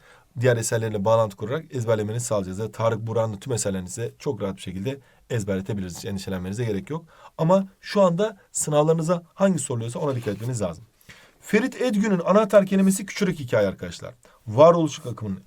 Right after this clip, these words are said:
etkisinde uyumsuz ve huzursuz bireyin iç çatışmalarını anlatıyor. Burada Bozgun öyküsünü bilmemiz yeterli.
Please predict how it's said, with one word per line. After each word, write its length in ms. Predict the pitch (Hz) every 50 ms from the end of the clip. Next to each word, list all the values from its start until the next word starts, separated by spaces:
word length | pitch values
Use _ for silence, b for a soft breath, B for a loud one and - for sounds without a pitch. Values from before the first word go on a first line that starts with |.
| -
etkisinde 640 | - 120 - - - - 185 185 175 170 196 208 208 196 - b b b b b b b b _ -
uyumsuz 580 | 147 147 156 170 180 190 190 - - 240 214 220
ve 40 |
huzursuz 500 | 208 175 170 170 175 180 160 202 202 180
bireyin 180 | 160 175 202 214
iç 200 | 208 208 190 -
çatışmalarını 440 | - 156 - - - 123 110 101 101
anlatıyor. 380 | 98 95 92 95 - 87 175 180
Burada 500 | 160 165 190 190 170 180 190 196 196 190 b b b b b b -
Bozgun 480 | 127 135 147 147 139 139 170 185 170 -
öyküsünü 420 | 135 123 113 - - 160 156 143
bilmemiz 400 | 127 110 98 110 151 165 160 -
yeterli. 400 | 156 127 110 - 104 87 82 82